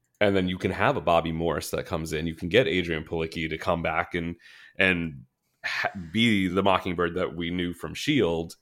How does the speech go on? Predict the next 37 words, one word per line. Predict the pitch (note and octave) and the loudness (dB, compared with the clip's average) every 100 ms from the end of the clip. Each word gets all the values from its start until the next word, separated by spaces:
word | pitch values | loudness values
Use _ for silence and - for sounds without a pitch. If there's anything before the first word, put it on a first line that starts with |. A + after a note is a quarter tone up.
| _ _ _ | _ _ _
in | G#2+ G2 D#2+ - | 0 2 0 2
essence, | G#2+ - D#2+ D#2+ B2+ - - _ _ _ _ _ _ _ _ - | 2 2 -2 -4 -4 -6 -8 _ _ _ _ _ _ _ _ 2
you | B2 | 4
know, | F2+ E2 D#2+ - | 4 2 -2 0
but | F#2+ | 2
the | G#2+ | 4
fact | G2+ G#2+ | 2 2
that | A#2+ - | 0 -2
she | G#2+ | -2
was, | F2+ E2 E2+ E2+ E2 - - - | 0 0 2 0 -2 -4 -4 4
you | G#2 | 6
know, | F#2 | 6
when | G2 | 6
I, | A2+ A#2 | 6 4
when | F2 A2+ | 2 4
I | |
heard | C3+ C3+ G#2+ | 4 2 2
the, | G2 F2 - _ | 2 2 -4 _
the, | E2+ E2 | -2 0
the | D2 F2 | -2 -4
theory | - F#2+ F2 E2 | 2 4 4 2
that | E2 D#2+ | -2 -2
she | F#2+ | -2
was | E2+ E2 F2 | 0 0 0
gonna | E2 | 0
be | D#2+ | 0
a | |
Mockingbird | D#2+ D2+ F2+ F2 F2+ E2 | 0 -2 -2 2 2 2
because | E2+ F2+ E2 - - - - - _ _ _ _ _ _ _ _ - | -2 -2 -2 -6 -10 -18 -20 -20 _ _ _ _ _ _ _ _ 2
of | A2+ | 2
just | G#2 A2 | 4 2
how | B2 G2 | 4 2
quickly | - G#2+ G#2 G#2 | 2 0 2 0
she | - | 0
was | F2 | -2
able | F2 E2+ F2 | 0 0 -2
to | - F#2 E2+ D#2+ D#2+ D#2 | -2 0 0 -2 -4 -8